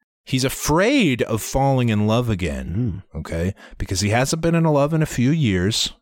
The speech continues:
Speaker 1: after a rough
Speaker 2: Half a
Speaker 1: breakup,
Speaker 2: decade, he
Speaker 1: which
Speaker 2: says,
Speaker 1: he's
Speaker 2: right?
Speaker 1: talked
Speaker 2: More than
Speaker 1: about,
Speaker 2: a few
Speaker 1: almost half a
Speaker 2: years.
Speaker 1: decade. But he could see himself building a life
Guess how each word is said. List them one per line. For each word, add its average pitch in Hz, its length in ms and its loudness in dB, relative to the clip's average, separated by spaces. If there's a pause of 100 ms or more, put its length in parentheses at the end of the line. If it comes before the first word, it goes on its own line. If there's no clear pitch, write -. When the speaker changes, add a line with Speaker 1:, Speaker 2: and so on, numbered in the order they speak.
Speaker 1:
after 87 240 -2
a 95 60 2
rough 98 520 -2
Speaker 2:
Half 139 200 -2
a - 20 0
Speaker 1:
breakup, 104 240 2
Speaker 2:
decade, 117 200 2
he - 40 -8
Speaker 1:
which 95 120 0
Speaker 2:
says, 82 200 2
Speaker 1:
he's - 80 -4
Speaker 2:
right? - 120 4
Speaker 1:
talked 101 80 2
Speaker 2:
More 117 140 4
than - 100 2
Speaker 1:
about, 107 40 4
Speaker 2:
a - 40 4
few 95 100 0
Speaker 1:
almost 90 240 4
half 139 140 4
a - 40 -2
Speaker 2:
years. 160 140 2
Speaker 1:
decade. 90 460 -2 (600)
But 180 520 0 (100)
he - 200 -4
could 180 460 2
see 175 260 2
himself 147 760 2 (140)
building 117 500 0 (120)
a 107 60 -2
life 95 580 0